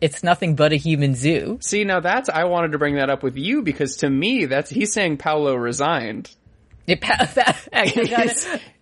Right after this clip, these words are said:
Speaker 2: he's saying
Speaker 1: I
Speaker 2: Pedagogy of the Oppressed Zero. He wrote it first.
Speaker 1: I just got an S M S, mate. Paolo Freire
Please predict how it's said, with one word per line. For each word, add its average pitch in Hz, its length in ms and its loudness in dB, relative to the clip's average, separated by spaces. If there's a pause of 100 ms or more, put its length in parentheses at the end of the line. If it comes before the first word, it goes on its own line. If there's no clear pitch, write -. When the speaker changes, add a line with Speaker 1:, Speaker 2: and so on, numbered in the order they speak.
(180)
Speaker 2:
he's 220 200 -2
saying 226 220 0
Speaker 1:
I - 40 -2
Speaker 2:
Pedagogy 196 500 0
of 156 100 -2
the 165 80 2
Oppressed 156 320 0
Zero. 143 380 0
He 147 100 0
wrote 139 240 0
it 120 120 -2
first. 139 580 -4 (260)
Speaker 1:
I 160 140 4
just 160 240 0
got 185 160 2
an 160 100 0
S - 220 0
M 160 140 2
S, 214 200 0
mate. 139 300 -2 (480)
Paolo 175 320 2
Freire 190 360 0